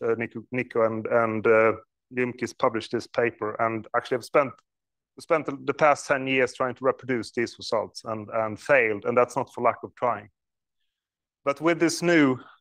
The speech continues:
um, probabilistic approach, we, we actually beat free align, uh, w-, m-, because free align fails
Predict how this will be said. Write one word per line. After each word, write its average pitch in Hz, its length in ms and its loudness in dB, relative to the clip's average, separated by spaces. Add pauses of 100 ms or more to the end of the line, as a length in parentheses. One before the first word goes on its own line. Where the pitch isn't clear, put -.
(160)
um, 123 440 -2 (500)
probabilistic 156 500 0
approach, 120 580 0 (280)
we, 143 200 -2
we 143 180 2
actually 147 300 2
beat 127 320 0
free 123 180 2
align, 117 400 2 (680)
uh, 120 120 -8
w-, 123 260 -6
m-, 143 120 -12 (1080)
because 143 220 -2
free 170 160 4
align 147 260 6
fails 139 640 0